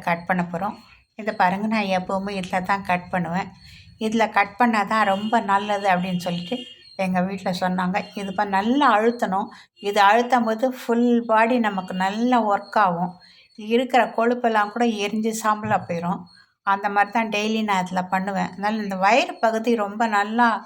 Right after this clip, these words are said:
நல்லா இருக்கும். இந்த மாதிரி அழுத்தி பண்ணும்போது வயித்துல இருக்கிற கொழுப்பெல்லாம் சீக்கிரமே கரைஞ்சிரும்.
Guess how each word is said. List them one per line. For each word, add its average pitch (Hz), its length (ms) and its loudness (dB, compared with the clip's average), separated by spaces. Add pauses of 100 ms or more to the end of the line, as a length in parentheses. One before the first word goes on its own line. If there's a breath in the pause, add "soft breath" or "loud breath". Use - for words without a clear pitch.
(540 loud breath)
நல்லா 262 260 4
இருக்கும். 196 280 0
இந்த 196 180 0
மாதிரி 220 260 2
அழுத்தி 226 300 0 (100)
பண்ணும்போது 202 480 -4 (160)
வயித்துல 226 400 0
இருக்கிற 185 240 -4 (100)
கொழுப்பெல்லாம் 220 540 -4 (480 loud breath)
சீக்கிரமே 220 500 0 (120)
கரைஞ்சிரும். 175 440 0